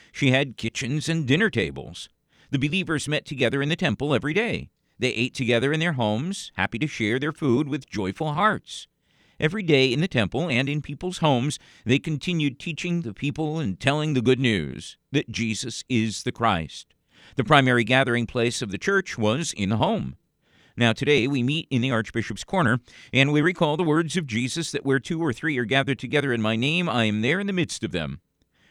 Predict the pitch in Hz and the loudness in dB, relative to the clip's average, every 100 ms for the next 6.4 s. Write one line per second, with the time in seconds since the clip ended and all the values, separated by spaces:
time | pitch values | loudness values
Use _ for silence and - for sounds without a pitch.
0 | _ 120 127 165 147 123 156 - 123 104 | _ -2 2 2 2 0 -4 -4 -4 -4
1 | 135 202 170 98 151 151 165 113 123 - | -2 -2 -2 -2 -2 -2 0 0 -2 -6
2 | 127 - 135 120 117 120 139 120 117 110 | -6 -4 -4 0 0 2 -2 2 2 4
3 | 110 104 107 110 - - _ 123 120 - | 2 0 0 -2 -2 -12 _ 0 0 0
4 | 110 120 - 156 - 110 98 107 156 - | -4 -4 -4 -4 -2 -2 0 -2 0 0
5 | 139 127 123 120 98 - - 120 110 - | 2 2 2 2 0 -2 -4 -2 -2 -2
6 | 123 85 71 | 0 0 -2